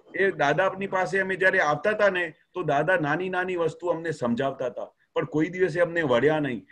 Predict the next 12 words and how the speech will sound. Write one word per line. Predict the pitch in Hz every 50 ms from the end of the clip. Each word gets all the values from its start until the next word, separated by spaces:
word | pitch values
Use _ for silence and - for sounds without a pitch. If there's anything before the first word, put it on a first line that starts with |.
| - _ _
પણ | 170 165 147 139 147 151 143
મોટામાં | 143 151 147 170 202 202 202 202
મોટું | 190 190 185 151 196 190
secret | 143 - 165 160 131 170 196 196 190
અમે, | 190 180 185 180 - - - _
અમને | - - - 175 190
પછી | 185 - 175 165 - 233 247
realize | 240 220 208 196 196 190 180 160
થયું, | - - 156 151 127 - -
આટલા | - 160 - - 220 214
વર્ષો | 190 151 156 165 160 - - 214 214
પછી, | 214 - 160 147 - 139 120 -